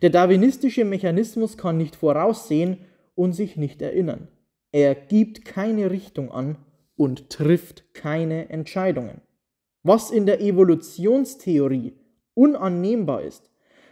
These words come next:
was strikt untersagt ist, ist das Auftreten einer Kraft mit der Fähigkeit, die Zeit zu überblicken,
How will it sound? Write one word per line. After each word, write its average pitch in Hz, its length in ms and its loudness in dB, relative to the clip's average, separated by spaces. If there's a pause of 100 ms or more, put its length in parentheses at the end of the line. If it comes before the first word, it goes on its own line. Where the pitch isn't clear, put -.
was 160 220 2
strikt - 680 0 (260)
untersagt 175 760 -4
ist, - 340 -18 (380)
ist - 180 -10
das 123 140 -8
Auftreten 156 540 -2
einer 107 200 -12
Kraft 151 320 -6
mit 143 160 -6
der 127 80 -2
Fähigkeit, 135 520 -4
die 135 100 -8
Zeit 123 280 -4
zu - 100 -10
überblicken, 147 540 -2